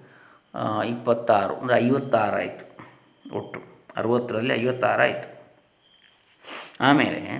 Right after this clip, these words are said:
ತಾರ್ಕ್ಷ್ಯನಿಗೆ ಮಿಕ್ಕ ಕನ್ಯೆಯರನ್ನೆಲ್ಲ ಕೊಟ್ಟ. ಅಂದರೆ ಮತ್ತೆ ಎಷ್ಟು ಉಳಿಯುವುದು? ನಾಲ್ಕು ಜನ. ಹ್ಮ್? ಐವತ್ತಾರು ಆದರೆ ಮತ್ತೆ ನಾಲ್ಕು ಜನ, ಅರವತ್ತು.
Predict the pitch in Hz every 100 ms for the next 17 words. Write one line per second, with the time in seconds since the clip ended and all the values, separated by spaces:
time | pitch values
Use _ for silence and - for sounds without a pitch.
0 | - - - - - - 127 143 196 196
1 | - 156 123 120 165 151 143 175 139 131
2 | 127 120 110 104 107 98 98 104 143 110
3 | 131 123 - - - 131 - 101 113 160
4 | 143 139 143 131 127 120 107 110 190 -
5 | - - _ _ _ _ - 147 139 -
6 | 92 90 104 - - _ _ _ _ _
7 | 117 117 147 - - - _ _ _ _
8 | _ _ _ _ _ _ _ - - 117
9 | 117 110 110 113 110 92 139 - - -
10 | - 131 123 117 117 80 95 - 131 92
11 | -